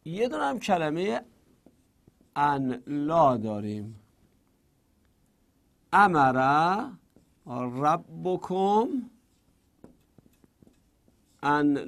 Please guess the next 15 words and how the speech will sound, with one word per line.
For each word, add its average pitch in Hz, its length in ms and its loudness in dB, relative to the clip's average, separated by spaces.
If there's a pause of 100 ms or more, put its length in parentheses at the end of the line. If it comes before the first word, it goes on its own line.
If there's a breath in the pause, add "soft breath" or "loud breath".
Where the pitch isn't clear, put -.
(260)
لا 170 420 0
تعبدوا 117 920 -6
الا 113 580 -6
ایاه. 104 640 -8 (1400 soft breath)
گفته 156 480 -2
خداوند 139 680 0
متعال 147 840 -4 (220)
الا 180 480 -2 (100)
ایاه، 135 800 0 (1000 soft breath)
که 151 180 -4
جز 143 320 0
او 180 300 0
را 190 140 2
عبادت 143 680 -2
نکنید. 117 640 -6